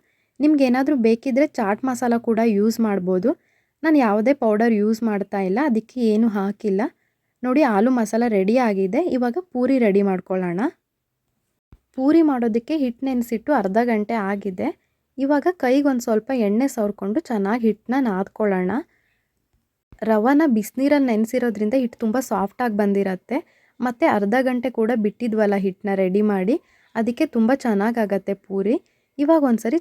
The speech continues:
ಚೆನ್ನಾಗ್ ಈ ಥರ ನಾದ್ಕೊಳ್ಳೋಣ, ಸಾಕಾಗತ್ತೆ. ಒಂದ್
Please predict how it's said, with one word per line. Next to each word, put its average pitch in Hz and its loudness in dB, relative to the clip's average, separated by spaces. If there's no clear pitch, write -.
ಚೆನ್ನಾಗ್ 226 0
ಈ - 2
ಥರ 220 0
ನಾದ್ಕೊಳ್ಳೋಣ, 196 -2
ಸಾಕಾಗತ್ತೆ. 202 -4
ಒಂದ್ 311 -2